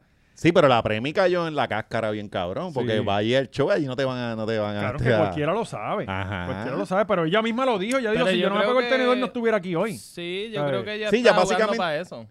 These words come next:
Speaker 1: Sí, básicamente ella está diciendo, "Mira, yo que, yo necesito atención y yo voy a decir lo que sé y haré lo que sea porque ustedes me prestan,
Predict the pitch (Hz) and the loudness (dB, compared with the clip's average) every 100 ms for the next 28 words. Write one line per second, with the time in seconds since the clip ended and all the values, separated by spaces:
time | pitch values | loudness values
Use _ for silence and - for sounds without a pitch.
0 | _ 208 226 190 214 226 214 220 214 202 | _ 2 4 4 2 0 2 2 2 0
1 | 220 196 202 190 143 139 127 127 113 110 | -2 -4 -2 -2 -2 -2 -2 -4 -6 -8
2 | 113 107 110 117 220 - 214 196 208 151 | -4 -2 0 0 -4 -6 -8 -8 -6 -4
3 | 120 113 117 120 143 185 117 123 - 139 | -4 -2 0 0 0 -4 -4 -6 -4 -2
4 | 202 165 117 127 147 135 220 208 147 117 | 2 2 2 0 -2 -2 -2 -2 -4 -6
5 | - 113 120 - 196 | -4 -4 -4 -8 -10